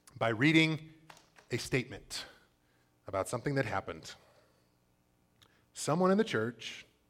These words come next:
has caused you grief. Someone in our church has completely disregarded the teachings of Jesus that Christians are called to live by.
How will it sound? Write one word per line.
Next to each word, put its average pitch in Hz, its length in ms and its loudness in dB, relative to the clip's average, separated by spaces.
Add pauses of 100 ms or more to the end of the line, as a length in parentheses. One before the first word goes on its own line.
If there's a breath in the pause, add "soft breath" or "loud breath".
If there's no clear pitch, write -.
has 117 200 -4
caused 117 360 -2
you 139 100 -2
grief. 113 580 -8 (1000)
Someone 180 440 4
in 156 100 6
our 165 180 10
church 123 380 0
has 123 180 4
completely 160 460 -2
disregarded 123 640 4
the 110 80 -4
teachings 131 400 -6
of 139 100 -4
Jesus 104 580 -8 (320 soft breath)
that 110 120 -8
Christians 131 380 -4
are 120 60 -2
called 110 280 0
to 127 60 -2
live 104 240 -4
by. 87 240 -8